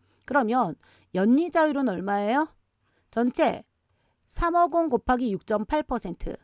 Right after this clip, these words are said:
한 금액에서 이번 연도 발생한 비용을 계산하셔야 돼요. 왜냐하면 아직 만기가 돈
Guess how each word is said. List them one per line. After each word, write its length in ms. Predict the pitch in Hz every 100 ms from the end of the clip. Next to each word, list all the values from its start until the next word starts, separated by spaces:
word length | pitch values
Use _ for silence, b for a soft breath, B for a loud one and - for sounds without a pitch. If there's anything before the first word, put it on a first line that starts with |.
| _
한 300 | - 311 294
금액에서 840 | 214 214 214 175 160 226 180 - _ _ b b b b -
이번 440 | 208 339 359 349
연도 340 | 330 311 311
발생한 600 | - 202 190 277 262 247
비용을 340 | - 214 233 214
계산하셔야 580 | 175 170 160 147 - -
돼요. 140 | - -
왜냐하면 320 | 262 294 262
아직 400 | 190 202 320 294 -
만기가 480 | 185 220 294 294 - b b -
돈 280 | 311 349